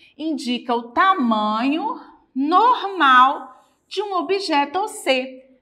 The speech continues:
Preste atenção no exemplo nosso aqui, ó. Quando eu falo sobre a casa,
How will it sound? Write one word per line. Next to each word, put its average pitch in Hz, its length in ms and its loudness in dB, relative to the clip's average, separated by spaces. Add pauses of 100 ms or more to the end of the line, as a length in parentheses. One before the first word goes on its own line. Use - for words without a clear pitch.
Preste 605 280 4
atenção 427 460 0
no 320 140 2
exemplo 240 680 0
nosso 202 420 0
aqui, 190 280 -10
ó. 156 260 -4 (400)
Quando 392 220 4
eu 427 140 2
falo 233 380 8
sobre 208 360 -2
a 190 100 6
casa, 208 1000 2